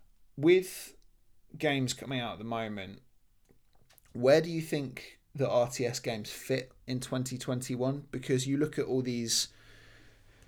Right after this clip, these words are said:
big triple A games or these indie games that come out these days, and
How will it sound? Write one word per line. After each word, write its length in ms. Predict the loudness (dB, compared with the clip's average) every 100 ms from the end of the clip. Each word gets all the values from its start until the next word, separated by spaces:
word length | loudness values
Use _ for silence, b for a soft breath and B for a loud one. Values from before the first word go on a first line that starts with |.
| b b -14 2
big 220 | 4 4
triple 400 | 0 -2 2 4
A 140 | 4
games 420 | 4 2 2 0 -2
or 60 |
these 220 | -2 0
indie 280 | 2 2 0
games 360 | -2 -2 -4 -6
that 80 | -6
come 180 | -4
out 160 | -4 -4
these 220 | -4 -4
days, 640 | 0 2 2 2 2 2 2
and 500 | 0 0 0 -2